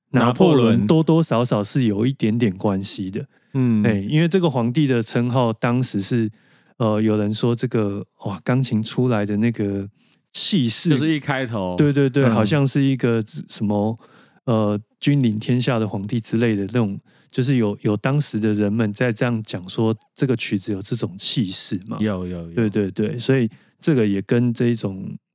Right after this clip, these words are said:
Speaker 1: 呃，算是战争或侵略，它是有一点点关系的。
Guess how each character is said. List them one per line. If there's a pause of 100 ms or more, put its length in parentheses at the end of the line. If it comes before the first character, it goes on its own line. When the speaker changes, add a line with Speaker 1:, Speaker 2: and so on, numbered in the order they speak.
(140)
Speaker 1:
呃，
算
是
战
争
或
侵
略，
它
是
有
一
点
点
关
系
的。